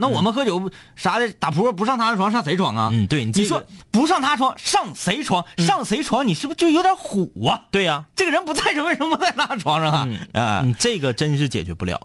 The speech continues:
Speaker 2: 就是只能说啥呀？
Speaker 1: 嗯。
Speaker 2: 只能说你并不是很适应。就是我劝你，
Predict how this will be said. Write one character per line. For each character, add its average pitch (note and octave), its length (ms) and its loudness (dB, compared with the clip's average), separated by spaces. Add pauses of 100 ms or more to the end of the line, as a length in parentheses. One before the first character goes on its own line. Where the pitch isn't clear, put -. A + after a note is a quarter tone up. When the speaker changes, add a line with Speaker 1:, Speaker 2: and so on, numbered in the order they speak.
Speaker 2:
就 F#3+ 140 0
是 F#3+ 100 0
只 B2+ 220 -2
能 F3 160 2
说 C#3 200 0
啥 F#2 280 -2
呀？ F2+ 140 -2
Speaker 1:
嗯。 - 20 -12
Speaker 2:
只 - 100 -6
能 B2+ 160 2
说 C3+ 140 0
你 G#2 360 0
并 D3+ 240 2
不 G2+ 200 -4
是 A#2+ 160 0
很 - 320 -6
适 B2+ 340 0
应。 E2+ 260 0 (540)
就 G3+ 100 2
是 F3+ 140 0 (380)
我 G2+ 320 0
劝 F#3 480 0
你， - 280 -12